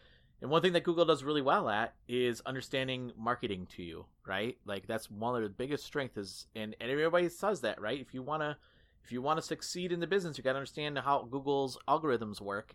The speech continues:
And man, can you imagine you start playing games and then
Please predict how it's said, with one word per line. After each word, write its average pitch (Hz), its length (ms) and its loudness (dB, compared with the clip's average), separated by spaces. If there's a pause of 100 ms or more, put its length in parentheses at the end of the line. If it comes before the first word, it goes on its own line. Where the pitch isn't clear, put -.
And 101 180 -8
man, 110 380 -4 (600)
can 139 100 -6
you 175 40 2
imagine 147 400 2
you 160 80 -2
start - 200 -4
playing 135 200 -4
games 131 460 -2
and 113 100 -4
then 117 320 -4